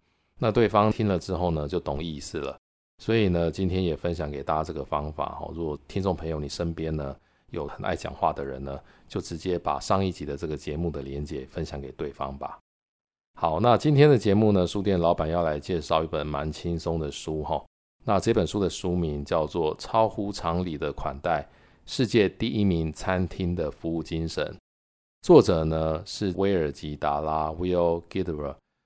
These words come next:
这本书呢是由天下文化所出版。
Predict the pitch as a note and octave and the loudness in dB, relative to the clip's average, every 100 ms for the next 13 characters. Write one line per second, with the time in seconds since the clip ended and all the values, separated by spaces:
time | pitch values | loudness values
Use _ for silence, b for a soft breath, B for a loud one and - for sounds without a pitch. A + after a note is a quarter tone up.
0 | _ _ _ - D3 A2 D2+ F#2+ F2+ E2 | _ _ _ 2 6 6 4 0 0 0
1 | - E2+ D#2 D2+ G#2+ G#2+ A2+ F2+ D2+ D2 | -2 -2 -2 -2 -2 -2 0 0 0 -4
2 | D#2 F#2 D#2 D2 - D#2 - - - F#2 | -4 -2 -2 -4 -8 -10 -10 -10 -6 -2
3 | - D2 | 0 0